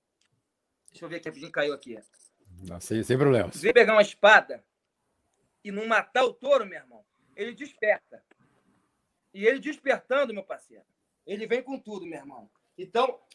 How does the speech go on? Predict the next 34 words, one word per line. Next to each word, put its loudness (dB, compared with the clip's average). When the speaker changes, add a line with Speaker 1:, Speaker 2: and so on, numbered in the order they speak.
Speaker 1:
foi 0
aí 4
que -8
nós -4
fizemos -4
o -12
quê? -4
Calma, -2
tranquilo, -10
pô, -8
vamos -4
manter -4
aquilo -10
que -14
nós -8
começamos, 0
né? -4
Porque, -4
cara, 4
é -2
uma 0
das -4
coisas -6
interessantes, -6
cara. -20
Nós -2
fizemos -2
o 0
que -4
o 6
europeu 4
faz 2
de -8
melhor. 2